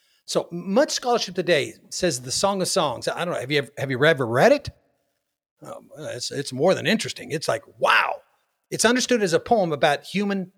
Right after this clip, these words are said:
sensual love, the passionate love between a man and a woman. But in ancient Jewish traditions, it was primarily interpreted as an allegory of God's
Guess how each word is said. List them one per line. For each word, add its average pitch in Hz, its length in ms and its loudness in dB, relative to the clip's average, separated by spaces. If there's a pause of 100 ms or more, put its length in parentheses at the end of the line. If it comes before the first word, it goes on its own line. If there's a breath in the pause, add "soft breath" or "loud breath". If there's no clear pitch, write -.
(120)
sensual 151 580 -2
love, 127 340 -2 (800)
the - 80 -2
passionate 262 600 2
love 170 160 4
between 170 240 -4
a 131 40 -6
man 233 540 -2
and 208 240 -4
a 202 140 0
woman. 165 420 -2 (1040 soft breath)
But 170 140 -4
in 175 160 -8
ancient 233 720 -8
Jewish 220 520 -4
traditions, - 920 -6 (480)
it 190 160 -2
was 170 160 -2
primarily 208 600 -2
interpreted 160 580 -2 (100)
as 190 180 -4
an 208 140 -4 (160)
allegory 135 840 -2 (760)
of 131 220 -8
God's 226 560 2